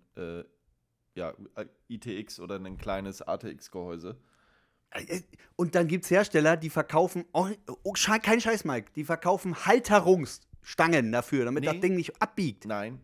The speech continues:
Speaker 1: nein, nein, nein, nein. Du bekommst bei den meisten Herstellern eine Halterung hinzu, damit es nicht abbiegt.
Speaker 2: Ja,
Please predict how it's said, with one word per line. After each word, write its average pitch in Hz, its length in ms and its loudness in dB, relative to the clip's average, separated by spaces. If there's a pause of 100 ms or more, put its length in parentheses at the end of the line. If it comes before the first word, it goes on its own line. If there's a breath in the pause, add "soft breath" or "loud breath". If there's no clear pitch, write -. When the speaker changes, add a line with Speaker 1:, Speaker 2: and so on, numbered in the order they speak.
Speaker 1:
nein, 110 140 -8
nein, 120 160 -10
nein, 120 120 -12
nein. 104 180 -10
Du 92 160 -14
bekommst - 680 -14
bei 104 140 -4
den 104 160 -8
meisten 107 400 -8
Herstellern 110 800 -10
eine 98 260 -8
Halterung 107 560 -10 (160)
hinzu, 117 720 -8 (260 soft breath)
damit 87 280 -12
es - 160 -18
nicht 78 180 -18
abbiegt. 143 220 -2
Speaker 2:
Ja, 151 80 2